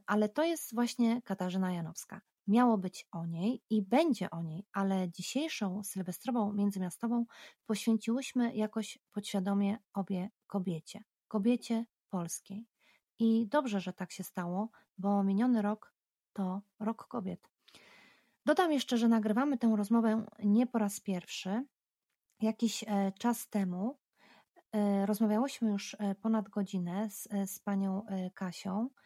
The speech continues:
e, i była to najlepsza rozmowa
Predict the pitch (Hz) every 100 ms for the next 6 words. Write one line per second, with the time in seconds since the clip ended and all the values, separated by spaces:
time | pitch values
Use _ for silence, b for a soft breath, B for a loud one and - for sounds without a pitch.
0 | b b b b - 208 - 202 262 254
1 | 240 226 220 220 - _ 202 214 269 294
2 | 247 240 - 233 226 - 214 208 220 226
3 | 214